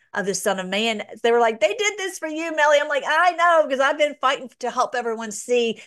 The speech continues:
that this alarm clock basically went off in the heavens. So this one actually is from this book. Um, I have the three different books. One, the one right here called Major Clues from Minor Prophets. That one, I go into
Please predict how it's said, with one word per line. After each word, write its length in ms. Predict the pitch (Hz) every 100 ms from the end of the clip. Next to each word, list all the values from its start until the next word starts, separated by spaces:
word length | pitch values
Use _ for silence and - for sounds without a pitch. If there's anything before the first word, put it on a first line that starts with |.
| -
that 160 | 214
this 240 | 233 220 -
alarm 520 | 196 196 214 254 320
clock 280 | - 190 165
basically 460 | 190 180 190 180 180
went 240 | 190 175
off 300 | 175 202 208
in 120 | - 165
the 60 |
heavens. 340 | 180 180 160 - - -
So 200 | - 190
this 380 | 170 262 381 -
one 200 | 208 147
actually 580 | 180 - 202 190 196
is 180 | 175 175
from 260 | - 185 180
this 180 | 214 -
book. 240 | 196 170 _ _ _
Um, 440 | 202 190 170 160 165 _
I 60 | 190
have 280 | 190 208 - _
the 140 | 190 180
three 360 | - 208 254
different 380 | 247 233 214 180
books. 340 | 202 208 220
One, 500 | 208 180 208 226 254 254 _ -
the 80 |
one 240 | 196 226 262
right 180 | 254 -
here 560 | 254 247 269 302 339 _ _ -
called 520 | 240 220 214 196 202
Major 460 | 185 185 214 240 247
Clues 540 | 247 254 254 269 277
from 220 | - 220 208
Minor 300 | 214 226 214
Prophets. 540 | 220 214 233 262 - _ - _ _ _
That 320 | 202 - 233
one, 180 | 269 262
I 100 | 202
go 240 | 190 190 190
into 260 | 185 170